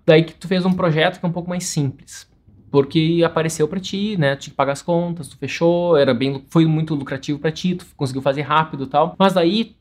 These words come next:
tu começa a mostrar esse projeto de alguma maneira, entendeu? Até numa reunião com o cliente, entendeu? Alguém fala lá, uma reunião, e tu pega no meio da reunião, tu puxa, "Ah, eu fiz um projeto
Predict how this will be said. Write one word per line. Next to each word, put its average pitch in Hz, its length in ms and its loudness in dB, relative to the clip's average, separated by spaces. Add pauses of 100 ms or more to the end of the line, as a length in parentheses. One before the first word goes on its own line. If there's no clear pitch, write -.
tu 214 140 -6
começa 190 380 -2
a - 120 -4
mostrar 175 680 -2
esse 175 160 -12
projeto 156 320 -4
de 165 80 -6
alguma 156 180 -4
maneira, 156 400 -2
entendeu? 131 260 6
Até 143 140 4
numa 196 160 2
reunião 180 500 2
com 165 140 -8
o - 20 -18
cliente, 120 600 -6
entendeu? 120 240 0
Alguém 143 240 0
fala 165 480 0
lá, 165 520 -6 (240)
uma 139 200 -4
reunião, 143 500 0
e 151 80 -2
tu - 80 -14
pega 156 300 -2
no 147 100 -2
meio 151 140 0
da 165 80 0
reunião, 147 280 0
tu 165 80 -4
puxa, 165 480 -2 (160)
"Ah, 185 120 -4
eu 165 80 0
fiz 196 160 -4
um 180 160 -2
projeto 160 360 -2